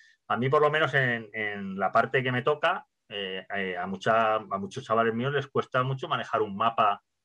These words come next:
y manejar una brújula y entender, eh, cómo tienen que orientar el mapa, cómo tienen que, eh, cómo, cómo localizarse en el mapa, saber distancia, saber lo que van a encontrarse,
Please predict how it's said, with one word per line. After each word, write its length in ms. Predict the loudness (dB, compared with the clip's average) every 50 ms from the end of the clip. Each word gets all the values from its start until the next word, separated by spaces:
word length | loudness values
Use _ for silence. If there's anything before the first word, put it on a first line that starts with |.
| _ _ _ _ _ _ _ -10
y 300 | -6 -6 -6 -6 -6 -4
manejar 360 | -2 -2 -2 0 2 0 0
una 160 | 2 2 0
brújula 440 | 0 0 -2 -4 -2 0 0 0 0
y 40 | -2
entender, 600 | -4 -6 -6 -6 -2 0 2 2 2 0 -4 -10 _ _
eh, 640 | -10 -6 -4 -4 -2 -2 -4 -4 -4 -6 -8 -8 -10 -14 -18 -20 -20 _ _ _ _ _
cómo 260 | 0 0 2 2 2 2
tienen 300 | 2 2 2 2 0 0
que 260 | 0 0 2 2 2
orientar 400 | 2 2 2 0 0 0 2 2
el 140 | 2 2 2
mapa, 500 | 2 0 0 0 0 0 0 0 0 -2
cómo 240 | -6 -8 -8 -8 -8
tienen 240 | -6 -6 -6 -6 -4
que, 460 | -2 -2 0 0 0 -2 -4 -6 _ _ -20 _ _ _ _
eh, 420 | 0 2 4 4 4 2 0 -2 -4
cómo, 400 | -4 -2 0 2 0 0 -2 -4 -4
cómo 220 | -2 0 2 2
localizarse 680 | 2 2 2 0 -2 -2 -4 -4 -4 -6 -6 -4 -4 -4
en 100 | -4 -4
el 60 | -4
mapa, 480 | -2 -2 -4 -2 -2 -4 -6 -6 -8 _ _ _
saber 520 | -12 -6 -4 -2 0 0 0 0 -2 -6
distancia, 760 | -8 -10 -12 -6 0 0 2 2 0 -2 -6 -4 -2 -2 -2 -2
saber 440 | -2 -4 -2 -2 -2 -2 -2 -4 -4
lo 140 | -6 -4 -4
que 120 | -4 -4
van 180 | -2 -2 -4 -4
a 40 |
encontrarse, 680 | -6 -6 -8 -8 -6 -6 -6 -6 -4 -6 -8 -8 -10